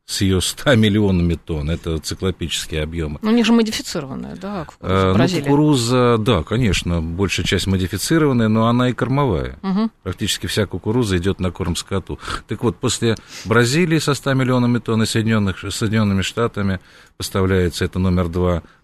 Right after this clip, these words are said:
Speaker 1: порядка там семидесяти миллионов тонн мировой рынок, третий Украина. Поставили они всего двадцать восемь миллионов тонн.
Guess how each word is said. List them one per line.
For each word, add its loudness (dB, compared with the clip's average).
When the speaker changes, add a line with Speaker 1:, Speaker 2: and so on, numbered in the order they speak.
Speaker 1:
порядка -2
там -6
семидесяти 0
миллионов 0
тонн -2
мировой 2
рынок, 2
третий -2
Украина. -2
Поставили 2
они 2
всего 0
двадцать 0
восемь -2
миллионов -2
тонн. -14